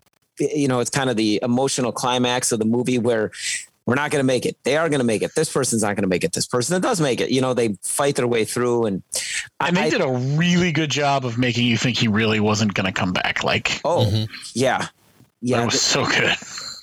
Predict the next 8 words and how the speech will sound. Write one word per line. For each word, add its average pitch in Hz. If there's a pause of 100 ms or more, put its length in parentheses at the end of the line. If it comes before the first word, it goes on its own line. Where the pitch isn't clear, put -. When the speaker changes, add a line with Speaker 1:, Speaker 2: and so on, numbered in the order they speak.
(120)
Speaker 1:
Yeah. 113
The 127
stakes -
were 120
very 123
high 107
in 101
that 95